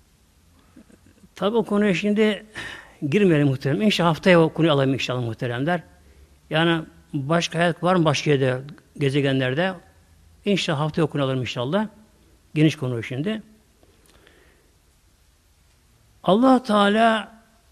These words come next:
Adem Aleyhisselam'ı, Havva anamızı cennetten sürgün olarak çıkardı muhteremler. Bu bir sürgün meselesi bu. Ve Allah bunu ikisini ayırdı birbirinden şimdi.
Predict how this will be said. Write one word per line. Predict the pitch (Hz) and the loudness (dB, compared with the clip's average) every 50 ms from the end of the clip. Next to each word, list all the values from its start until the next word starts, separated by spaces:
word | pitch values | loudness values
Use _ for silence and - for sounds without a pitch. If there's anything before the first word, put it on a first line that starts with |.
| _ _ _ - | _ _ _ -4
Adem | - 160 180 170 202 196 190 180 | 0 0 0 2 2 2 2 4
Aleyhisselam'ı, | 170 160 156 143 - - 151 139 139 139 135 139 151 180 208 214 214 214 208 - - - _ _ - | 4 6 4 4 2 0 0 0 0 2 2 2 2 4 4 2 0 -2 -4 -8 -20 -20 _ _ -20
Havva | - - - 170 175 185 202 196 | -14 -6 -2 -2 0 2 4 4
anamızı | 185 175 165 156 143 139 135 139 196 214 220 226 220 214 - - _ _ - | 4 4 6 4 4 2 2 0 0 2 2 2 -2 -6 -12 -20 _ _ -12
cennetten | 156 147 151 185 196 196 190 185 175 160 - - 208 214 220 220 220 - - - - - - - - - _ _ | -8 -4 0 0 2 2 2 2 2 0 -2 -2 0 0 0 0 -2 -4 -10 -20 -20 -20 -20 -20 -20 -20 _ _
sürgün | - - - - - - 190 202 202 269 | -20 -20 -20 -8 2 4 6 6 8 10
olarak | 254 208 175 165 180 254 269 - - - - - - _ _ _ _ _ _ | 10 10 8 8 4 4 2 0 -4 -20 -20 -20 -20 _ _ _ _ _ _
çıkardı | - - 180 - 165 139 123 123 | -4 -4 0 2 2 2 2 0
muhteremler. | 104 92 92 - - - - - - _ _ _ - - _ _ _ _ _ _ _ _ _ _ - | -6 -8 -10 -18 -20 -20 -20 -20 -20 _ _ _ -20 -20 _ _ _ _ _ _ _ _ _ _ -8
Bu | 180 | -6
bir | 208 - | -4 -4
sürgün | - - - 175 175 170 170 | -6 -2 0 2 2 4 4
meselesi | 147 135 - - 117 110 98 - 101 95 | 2 2 2 -2 -6 -8 -8 -10 -14 -14
bu. | 95 - - - - _ _ _ _ _ _ _ _ _ _ _ _ _ _ _ _ _ - - - _ _ _ _ _ _ _ _ _ _ _ _ _ - | -16 -20 -20 -20 -20 _ _ _ _ _ _ _ _ _ _ _ _ _ _ _ _ _ -20 -20 -20 _ _ _ _ _ _ _ _ _ _ _ _ _ -4
Ve | 147 165 226 262 | 0 2 2 2
Allah | 262 226 214 226 226 233 233 233 214 | 4 4 4 4 4 4 2 2 2
bunu | 240 247 | 2 2
ikisini | 220 196 240 - | 2 -2 -4 0
ayırdı | 185 190 202 214 214 | 4 8 8 8 8
birbirinden | 220 190 165 147 139 143 143 139 135 135 127 | 8 8 8 6 6 6 4 4 4 0 0
şimdi. | 104 - 127 107 104 - | -2 -4 -8 -8 -10 -14